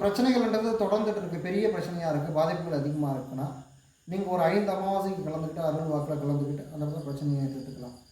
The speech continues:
இப்போ பிரச்சனைகள் கம்மியா இருக்கு, தசாபதிகள் கம்மியா இருக்கு, உங்களுக்கு கூடிய விரைவில் ஒரு காரியங்கள் நடக்க போகுதுன்னா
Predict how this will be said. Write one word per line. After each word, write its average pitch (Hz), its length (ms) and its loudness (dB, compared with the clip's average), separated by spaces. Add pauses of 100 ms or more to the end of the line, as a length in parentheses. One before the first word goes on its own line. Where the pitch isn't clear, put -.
(240)
இப்போ 202 200 -14
பிரச்சனைகள் 240 440 4
கம்மியா 214 320 4
இருக்கு, 190 320 4
தசாபதிகள் 196 520 2
கம்மியா 180 200 0
இருக்கு, 175 240 -2
உங்களுக்கு 165 440 -2
கூடிய 196 260 2
விரைவில் 185 440 2
ஒரு 160 200 -2
காரியங்கள் 165 360 0
நடக்க 151 220 -2
போகுதுன்னா 139 520 -4